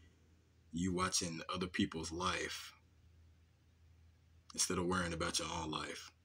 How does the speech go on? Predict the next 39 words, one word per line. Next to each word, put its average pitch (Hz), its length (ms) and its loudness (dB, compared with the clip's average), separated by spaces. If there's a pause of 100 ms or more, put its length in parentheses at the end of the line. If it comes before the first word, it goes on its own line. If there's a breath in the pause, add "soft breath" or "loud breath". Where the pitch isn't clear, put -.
(1120)
I 98 40 0
mean, 104 120 6
that's 123 120 8
not 104 160 8
for 90 100 2
everybody, 95 520 6
but 78 420 -2
that's, - 340 4
you 196 100 -4
know, - 260 -2 (880)
it's - 160 -2
like, 90 220 4
it, 82 260 0
it 104 120 2
gets 101 180 6
to 107 80 6
a 92 40 2
point 95 280 4
to - 80 4
where 85 140 2
you 87 80 4
see 98 140 6
the 82 100 2
same 95 340 6
stuff 92 280 2
down 85 200 2
your 82 100 -2
news 85 300 0
feed. 78 360 -2
Like, - 200 -2
it's - 180 4
either 78 500 -2 (580 loud breath)
some 78 220 -2
negative 95 340 6
stuff, 101 520 6 (540)
some 82 240 0
drama, 90 560 2 (840)
somebody 98 360 4
fighting, 82 540 2